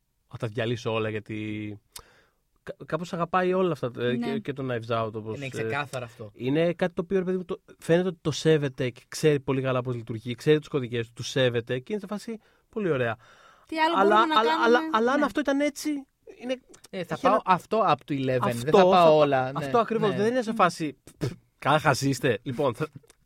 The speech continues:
Speaker 1: δεν έχει ένα τέτοιο.
Speaker 3: Όχι, όχι.
Speaker 1: Οπότε
Speaker 3: Δεν έχει έπαρση. Μάλλον
Speaker 1: Ναι.
Speaker 3: αυτό περιγράφει κάπως.
Speaker 1: Οπότε κάπως με αυτόν τον τρόπο, γιατί, γιατί όπως και ο ίδιος ο Κάιλο, ρε παιδί μου, δεν είναι ότι, ε, ε, είναι αυτό που λέγαμε πριν, είναι όλα με πάρα πολλά layers και πάρα πολλές χρειές. Δεν είναι ότι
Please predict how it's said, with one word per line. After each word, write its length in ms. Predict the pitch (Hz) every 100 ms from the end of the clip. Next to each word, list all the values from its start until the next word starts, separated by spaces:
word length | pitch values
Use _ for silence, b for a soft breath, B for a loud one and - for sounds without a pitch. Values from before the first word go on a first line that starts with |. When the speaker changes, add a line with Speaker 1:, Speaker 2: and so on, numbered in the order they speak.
| _
Speaker 1:
δεν 200 | 143 160
έχει 160 | 196 185
ένα 160 | 151
τέτοιο. 480 | 120 113 - 104 107 120
Speaker 3:
Όχι, 280 | 131 117 117
όχι. 240 | 107 _ _
Speaker 1:
Οπότε 340 | 160 135 175
Speaker 3:
Δεν 80 | 226 320
έχει 120 | 220
έπαρση. 480 | 214 143 127 123 110 -
Μάλλον 180 | 139 165
Speaker 1:
Ναι. 60 | 185
Speaker 3:
αυτό 160 | 143
περιγράφει 380 | 175 160 139 123
κάπως. 160 | 139 123
Speaker 1:
Οπότε 180 | 180 226
κάπως 240 | 233 233
με 60 | 233
αυτόν 180 | 208 233
τον 100 | 208
τρόπο, 460 | 185 175 156 160 165 - - _ - _
γιατί, 480 | 156 165 160 160 - _ _ _ _ _ _ - _ _ _ _ -
γιατί 240 | 143 147
όπως 140 | 160 180
και 80 |
ο 20 | 208
ίδιος 180 | 208
ο 60 | 190
Κάιλο, 300 | 175 160 147
ρε 60 | 143
παιδί 140 | 135
μου, 100 | 139
δεν 140 | 147
είναι 100 | 185
ότι, 360 | 196 196 175 160
ε, 60 | 143
ε, 200 | 147 147 151
είναι 120 | 160
αυτό 120 | 170
που 60 | 180
λέγαμε 180 | 175
πριν, 220 | 165 175 143
είναι 200 | 135 151
όλα 300 | 170 185 180 _ 247
με 180 | - 151 _ _ -
πάρα 180 | 160 165
πολλά 180 | 175 165
layers 260 | 143 127 113
και 80 | 123
πάρα 160 | 139
πολλές 220 | 160 156
χρειές. 360 | - 135 113 104
Δεν 220 | - 131 160
είναι 80 | 190
ότι 340 | 190 185 160